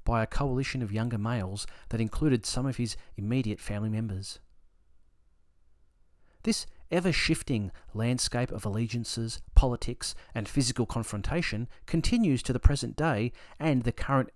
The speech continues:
alpha male known as Fudge. Female chimpanzees may not assert dominance as intensely as males,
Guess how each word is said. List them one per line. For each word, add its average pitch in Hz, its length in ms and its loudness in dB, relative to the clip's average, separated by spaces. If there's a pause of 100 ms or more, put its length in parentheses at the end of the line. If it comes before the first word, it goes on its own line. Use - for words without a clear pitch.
alpha 131 220 -2
male 131 440 0 (280)
known 110 340 0 (160)
as - 160 -6
Fudge. 101 540 -10 (2500)
Female 247 400 4
chimpanzees 101 680 0 (240)
may 165 200 0
not 185 200 0
assert 135 360 0
dominance 117 500 0 (160)
as 117 140 -2
intensely 110 560 0
as 98 160 -6
males, 113 500 -6